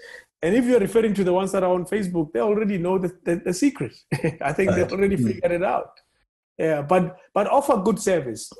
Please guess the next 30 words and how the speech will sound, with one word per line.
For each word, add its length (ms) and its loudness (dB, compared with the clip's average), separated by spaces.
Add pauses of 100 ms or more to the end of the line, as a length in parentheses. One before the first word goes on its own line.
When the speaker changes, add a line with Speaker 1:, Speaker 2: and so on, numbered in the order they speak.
(240)
Speaker 1:
You 100 0
know, 140 0
have 200 0
integrity. 720 -4 (360)
Speaker 2:
Indeed. 300 -2
Speaker 1:
You 80 2
know, 440 -2
Speaker 2:
Mm. 240 -2 (520)
Speaker 1:
if 120 -2
you 100 2
have 100 0
integrity, 640 -2
people 300 -2
would 160 2
want 220 0
to 100 -6
work 240 -2
with 200 -6
you. 140 -6 (340)
I 120 2
know 120 4
one 240 2
thing, 160 0
I've 180 0
built 180 0
my 140 -6
business 440 -2
on 120 0
my 120 -2
name, 380 0